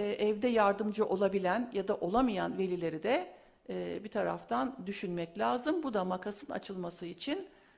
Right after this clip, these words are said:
e, önemli faktörlerden bir tanesi. Evet.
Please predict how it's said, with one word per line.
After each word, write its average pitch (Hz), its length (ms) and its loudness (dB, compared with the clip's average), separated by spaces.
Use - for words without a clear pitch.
e, 190 220 -4
önemli 202 340 0
faktörlerden 185 880 -2
bir 208 120 -4
tanesi. 170 500 -6
Evet. 202 340 -2